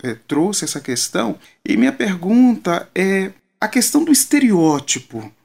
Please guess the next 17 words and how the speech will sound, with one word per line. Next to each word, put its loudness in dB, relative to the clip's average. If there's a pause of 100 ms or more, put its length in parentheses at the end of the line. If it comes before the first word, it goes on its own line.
(100)
que -6
o -6
congadeiro -2 (400)
enfrenta, -4 (120)
que -8
ele -6
tem -2
aí -6
nesse 0
senso -2
comum, -4 (380)
tem 4
a 4
ver 0
com -2
essa -2
invisibilidade? 0